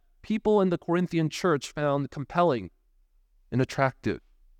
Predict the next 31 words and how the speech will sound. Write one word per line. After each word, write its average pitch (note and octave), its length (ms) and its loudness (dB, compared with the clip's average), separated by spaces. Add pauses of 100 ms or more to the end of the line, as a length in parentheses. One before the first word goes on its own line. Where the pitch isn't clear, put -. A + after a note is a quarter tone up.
(2250)
Now, C3+ 300 0
certainly, F#3 640 2 (840)
it's - 160 -10
not F3+ 240 2
wrong D#3+ 400 2
to C#3+ 100 -10
show C#3 500 0 (100)
honor C#3 440 -2 (600)
to D3 80 -4
leaders D#3 400 2
in C#3 100 0
the C3 80 2
local A#2+ 320 -4
church. - 600 -6 (1000)
In D3+ 80 -4
fact, F#3 340 2
according F#3+ 300 2
to F#3 100 -2
First F3+ 400 -4
Thessalonians F3 600 0
five D#3 280 -2
twelve, F3+ 400 0
we E3+ 120 0
are F#3 100 2
to F#3+ 140 -6
respect A#3+ 500 -4
those C3+ 400 -2 (240)
who E3+ 140 -4
labor F3+ 400 2
among G3+ 440 4
you G2+ 300 -4